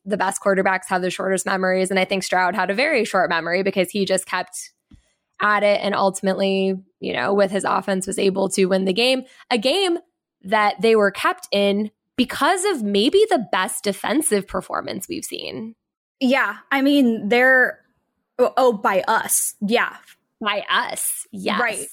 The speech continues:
Speaker 2: for
Speaker 1: Although
Speaker 2: sure.
Speaker 1: we, we will credit the Penn State defense. They did do a really good job. Fine.
Speaker 2: I, yeah.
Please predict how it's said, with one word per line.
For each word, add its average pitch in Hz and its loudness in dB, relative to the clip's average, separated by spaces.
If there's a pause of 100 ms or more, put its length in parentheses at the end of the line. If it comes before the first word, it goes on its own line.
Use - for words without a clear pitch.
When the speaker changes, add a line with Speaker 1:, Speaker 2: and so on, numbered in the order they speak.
(120)
Speaker 2:
for 220 2
Speaker 1:
Although 226 4
Speaker 2:
sure. 196 4 (120)
Speaker 1:
we, 190 -4
we 202 -2
will 180 0
credit - -6
the 202 -6
Penn 185 -6
State - -8
defense. - -6
They - -4
did - -6
do - -6
a 202 -4
really 196 -10
good 285 -10
job. 302 0
Fine. 233 -8
Speaker 2:
I, 220 0
yeah. 220 0